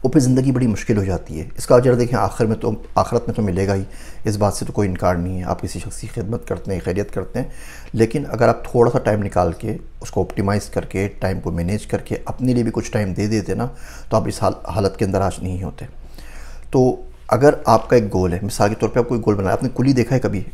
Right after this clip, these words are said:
रेल-, रेलवे स्टेशन पे जाते हैं तो, तो सर के ऊपर एक बैग रखता है, एक हाथ पे उठाता है, एक हाथ पे उठाता है, एक बगल में छुपाता है। जब भी कोई चीज़ आए, रुकावट आ जाए, उसको क्रॉ-,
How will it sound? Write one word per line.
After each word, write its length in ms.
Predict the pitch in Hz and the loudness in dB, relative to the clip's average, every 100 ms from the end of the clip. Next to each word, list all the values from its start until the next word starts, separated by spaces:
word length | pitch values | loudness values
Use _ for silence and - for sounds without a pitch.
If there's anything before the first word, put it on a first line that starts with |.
| - - | -6 0
रेल-, 260 | 104 101 - | 2 0 -2
रेलवे 200 | 101 98 | 0 0
स्टेशन 300 | - 92 98 | -2 -4 -2
पे 100 | 98 | 0
जाते 240 | 87 - | 0 -2
हैं 80 | 101 | -6
तो, 120 | - - - | -6 -12 -4
तो 120 | 123 107 | 0 0
सर 180 | - 95 | 0 -2
के 120 | 113 | 2
ऊपर 120 | 113 | 2
एक 100 | 101 | 2
बैग 140 | 104 | 2
रखता 320 | 101 98 - - | 2 2 2 0
है, 100 | - | 0
एक 180 | 107 | -4
हाथ 120 | - 175 | -2 0
पे 160 | - | 0
उठाता 260 | 104 87 98 | 0 0 0
है, 60 | |
एक 120 | 98 95 | 0 0
हाथ 80 | |
पे 120 | 85 90 | 0 0
उठाता 300 | 82 - 90 | -2 -2 -2
है, 120 | 82 - - - 104 | -4 -6 -2 0 2
एक 100 | 104 | 4
बगल 180 | 104 | 4
में 80 | 110 | 4
छुपाता 360 | - 110 92 107 | 0 -2 0 -2
है। 380 | - - - - - - | -4 -10 -10 -10 -6 0
जब 120 | 123 | 2
भी 80 | 147 | 4
कोई 140 | 147 | 2
चीज़ 260 | 139 135 123 | 2 2 4
आए, 120 | 113 | 4
रुकावट 420 | 107 104 107 110 | 4 4 6 6
आ 80 | 107 | 2
जाए, 280 | 107 98 101 | 4 4 2
उसको 260 | 107 - 98 - | 0 -4 -6 0
क्रॉ-, 180 | 104 | 2